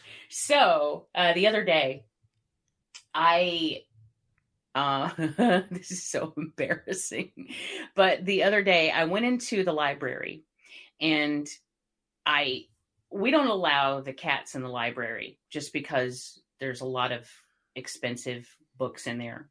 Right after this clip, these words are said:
and we don't want them clawing at anything or doing anything they shouldn't be doing. So they're not allowed in there. So when you go in there, though, there's Ophelia. She is hot on your tail. Like, she wants to get in there just because she's not supposed to be in there.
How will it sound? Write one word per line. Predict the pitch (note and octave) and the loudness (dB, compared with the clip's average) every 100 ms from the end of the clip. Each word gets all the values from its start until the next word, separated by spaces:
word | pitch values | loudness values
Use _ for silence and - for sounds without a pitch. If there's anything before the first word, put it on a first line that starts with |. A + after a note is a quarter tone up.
| - | -10
and | B2+ A#2+ B2 B2+ | -8 -6 -8 -6
we | C3 | -6
don't | B2 | -4
want | C3 B2+ | -6 -2
them | B2+ B2 A#2+ - - - - _ | -2 -2 -4 -10 -20 -20 -20 _
clawing | - A3 A#3 A3+ A3 | 2 6 6 6 4
at | |
anything | G#3+ G#3 G#3 G#3 F#3+ F#3 F3 D3 | 2 2 0 2 4 4 2 0
or | C3 C3+ | -2 -2
doing | C#3 D#3+ E3+ D#3+ | 0 0 2 2
anything | D#3+ D#3 D#3+ D#3+ | 2 2 0 0
they | C#3+ | 0
shouldn't | C3+ D3+ C#3 | -4 -4 -2
be | C3+ | 0
doing. | C3+ - - - | 0 -2 -6 -4
So | - D3 | 2 4
they're | D3 F#3 | 4 4
not | G3+ | 2
allowed | F3 D3+ C3 B2 | 2 2 2 2
in | A#2 | -4
there. | G#2 - - - - - _ | -10 -14 -18 -18 -18 -20 _
So | - A3 G3+ | 2 4 6
when | F#3+ G3+ | 6 4
you | F#3 | 4
go | E3+ E3+ | 4 6
in | D4+ D#4 | 6 6
there, | E3 D3+ | 4 4
though, | C#3+ C3+ | 2 2
there's | C#3 C3+ - | 0 -2 -4
Ophelia. | - C3+ - D4+ A3 D#3 D#3 | -8 -6 0 2 4 2 0
She | - A#3+ | -2 -2
is | D#3 | -2
hot | - E3+ D#3 | 2 2 4
on | C#3+ | 2
your | C3 B2+ | -2 -4
tail. | E3 A#2 A2 | -2 -2 -2
Like, | C3+ B2+ | -4 -2
she | - G#3+ | -2 0
wants | F3+ E3+ D#3+ - | 2 2 0 -2
to | F#3 | 0
get | D3+ - | 2 2
in | D#3 C#3 | 0 0
there | B2+ | -4
just | C3+ C#3 - | -4 -8 -10
because | C#3 C3+ | -6 -6
she's | - C3+ B2+ | -6 -8 -6
not | A2+ | -6
supposed | - B2 C#3 B2+ - | -10 -6 -2 -2 -4
to | B2+ | -8
be | A#2+ A#2 | -6 -8
in | |
there. | A2 - | -10 -16